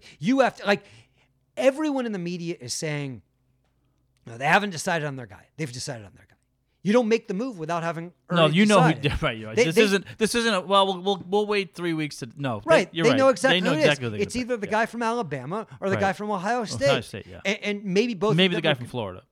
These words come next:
Speaker 1: I don't think so.
Speaker 2: Well,
Speaker 1: It's either
Speaker 2: that's
Speaker 1: the guy from Ohio State or the guy from Alabama.
Speaker 2: Yeah.
Speaker 1: My guess is it's the guy from
Speaker 2: I agree with
Speaker 1: Alabama.
Speaker 2: you, but that's
Speaker 1: But, but
Speaker 2: a lot of people are saying the guy in Florida.
Speaker 1: Sure. I have no idea whether
Speaker 2: Yeah.
Speaker 1: those guys are gonna be good N F L
Speaker 2: Right, right,
Speaker 1: players
Speaker 2: right,
Speaker 1: or
Speaker 2: right.
Speaker 1: not.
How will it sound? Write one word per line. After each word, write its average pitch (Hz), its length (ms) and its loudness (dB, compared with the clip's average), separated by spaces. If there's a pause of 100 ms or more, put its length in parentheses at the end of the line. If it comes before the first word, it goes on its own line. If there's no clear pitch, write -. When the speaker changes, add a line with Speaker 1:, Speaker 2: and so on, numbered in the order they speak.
(160)
Speaker 1:
I 196 100 -2
don't 156 220 -6
think - 160 -20
so. - 120 -20 (240)
Speaker 2:
Well, 139 140 -2
Speaker 1:
It's - 120 -6
either - 100 2
Speaker 2:
that's 254 140 -4
Speaker 1:
the 220 40 -2
guy 247 160 4
from 247 160 -6
Ohio 175 320 -2
State 151 220 -8
or 147 40 -8
the 147 60 -6
guy 139 140 -6
from 135 160 -12
Alabama. 113 280 -12
Speaker 2:
Yeah. 85 80 -18 (120)
Speaker 1:
My 202 160 -2
guess 202 260 -2
is 160 140 -10
it's - 80 -14
the - 80 -20
guy 135 140 -8
from - 140 2
Speaker 2:
I 220 60 8
agree 208 260 4
with 175 100 2
Speaker 1:
Alabama. 180 40 4
Speaker 2:
you, 185 100 4
but 156 140 -2
that's - 400 -4 (140)
Speaker 1:
But, 254 240 4
but 285 80 2
Speaker 2:
a - 60 -2
lot 175 120 0
of 180 60 -2
people 170 220 -4
are - 20 -8
saying 156 380 -4
the 135 60 -8
guy 139 220 -2
in 127 60 -4
Florida. 123 540 -6
Speaker 1:
Sure. 202 440 -4 (1300)
I 226 100 2
have 170 120 0
no 156 160 -4
idea 123 260 -12
whether 127 180 -8
Speaker 2:
Yeah. - 40 -10
Speaker 1:
those 139 180 -6
guys 143 200 -10
are - 80 -8
gonna 247 160 -2
be 185 80 -8
good 170 200 -6
N 139 100 -8
F 123 120 -16
L 156 60 -8
Speaker 2:
Right, 131 140 -2
right, 120 80 -10
Speaker 1:
players 104 160 -12
Speaker 2:
right, - 80 -14
Speaker 1:
or - 40 -12
Speaker 2:
right. 135 40 -12
Speaker 1:
not. 120 200 -12